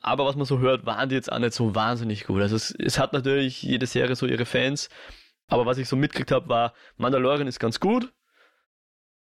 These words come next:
die Obi-Wan, die Boba Fett-Folgen, äh, naja. Aber dann, Andor hat dann tatsächlich so einen Buzz entwickelt, wo dann einfach auch Leute, die ich halt sonst eher wegen Filmkritiken, äh, f-, folge oder denen folge oder ihre Meinung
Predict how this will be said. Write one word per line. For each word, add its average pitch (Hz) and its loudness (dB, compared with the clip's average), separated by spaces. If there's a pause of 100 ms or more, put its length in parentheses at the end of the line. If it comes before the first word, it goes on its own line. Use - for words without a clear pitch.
(160)
die 127 2
Obi-Wan, 131 0
die 131 -4
Boba 139 0
Fett-Folgen, 123 0
äh, 120 -2 (260)
naja. 110 0 (760)
Aber 127 4
dann, 151 0 (180)
Andor 170 0
hat 123 -4
dann 143 0
tatsächlich 135 0
so 131 0
einen 120 2
Buzz 120 -2
entwickelt, 110 -6
wo 117 2
dann 117 2
einfach 117 0
auch 117 0
Leute, 135 2 (340)
die 131 4
ich 123 -2
halt 127 2
sonst 131 -2
eher 120 2
wegen 117 0
Filmkritiken, 135 0 (220)
äh, 117 4
f-, 123 -8
folge 123 2
oder 117 -2
denen 117 -2
folge 117 2
oder 113 0
ihre 113 0
Meinung 117 2